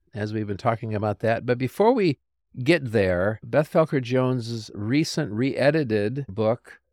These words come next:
Practicing Christian Doctrine, as I mentioned the first time she was on the podcast, is just a, a wonderful book. And I thought we ought to start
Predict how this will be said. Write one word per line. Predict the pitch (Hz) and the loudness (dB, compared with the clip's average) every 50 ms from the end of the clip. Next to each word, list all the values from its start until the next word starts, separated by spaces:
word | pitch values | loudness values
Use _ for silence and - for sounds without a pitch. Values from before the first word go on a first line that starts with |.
| _ _ _ - | _ _ _ -4
Practicing | - 127 127 131 - - 135 - - 120 | 0 0 0 2 0 -4 -8 -6 -6 -6
Christian | - - - 127 - - - 104 98 90 | -4 -4 -4 -4 -4 -4 -6 -4 -2 0
Doctrine, | 104 104 120 - - - - 80 78 80 92 107 120 117 - - | 2 2 2 0 -2 -6 -6 -6 -4 -6 -6 -6 -8 -8 -6 -2
as | 120 123 120 107 117 | 0 0 0 2 0
I | 117 | 0
mentioned | 113 107 113 120 117 - - 113 104 | 0 0 -2 -4 -4 -6 -6 -6 -4
the | 101 | -4
first | - - 135 123 - | -2 0 -2 -2 -2
time | - 123 117 104 | -2 -4 -4 -4
she | - - 110 | -2 -2 -2
was | 101 101 95 107 | -2 0 -2 -2
on | 95 98 | -2 -2
the | 95 | -4
podcast, | - - 120 113 113 - - 113 87 87 90 - - - - | -2 0 0 0 0 0 -2 -2 -2 -2 -4 -6 -12 -10 -8
is | 104 101 95 - | -8 -8 -8 -8
just | - - - 98 - - - | -6 -4 -4 -4 -2 -4 -4
a, | 107 95 87 85 - - _ _ | -2 -2 -2 -4 -6 -12 _ _
a | - 107 98 | -10 -8 -6
wonderful | 98 104 127 131 131 120 - - 101 85 | -2 -2 -2 0 -2 -4 -4 -4 -6 -6
book. | 82 90 78 80 82 - - - _ _ _ _ _ _ _ _ _ _ _ - | -6 -6 -6 -8 -8 -10 -14 -20 _ _ _ _ _ _ _ _ _ _ _ -6
And | - 135 143 | 0 2 2
I | 143 | 4
thought | - - 196 220 175 | 4 4 4 4 4
we | 180 170 | 4 6
ought | 165 160 | 6 6
to | 151 127 | 4 2
start | - - - - 151 160 170 - | -2 -2 2 4 6 6 4 2